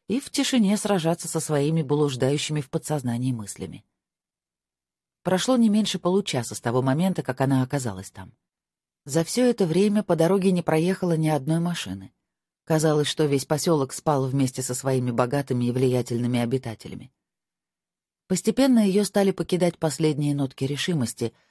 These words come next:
и она сама уже стала сомневаться в своей вменяемости. Включив сигнал поворотника и пристегнув ремень безопасности, девушка глубоко вздохнула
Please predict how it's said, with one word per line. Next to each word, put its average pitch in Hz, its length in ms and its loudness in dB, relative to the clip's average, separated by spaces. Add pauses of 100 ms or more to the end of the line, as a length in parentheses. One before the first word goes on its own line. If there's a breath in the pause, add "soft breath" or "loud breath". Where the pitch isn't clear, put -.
(180)
и 175 80 -2
она 196 220 2
сама 208 320 2
уже 123 180 0
стала 123 260 -2
сомневаться 135 560 -2
в - 60 -10
своей 123 300 -2
вменяемости. 113 720 -6 (800)
Включив 151 480 -4
сигнал 143 380 0
поворотника 143 640 -2
и 110 60 -2
пристегнув 135 520 -4
ремень 127 280 2
безопасности, 131 800 -4 (380 soft breath)
девушка 226 400 2
глубоко 135 420 0
вздохнула 147 720 -2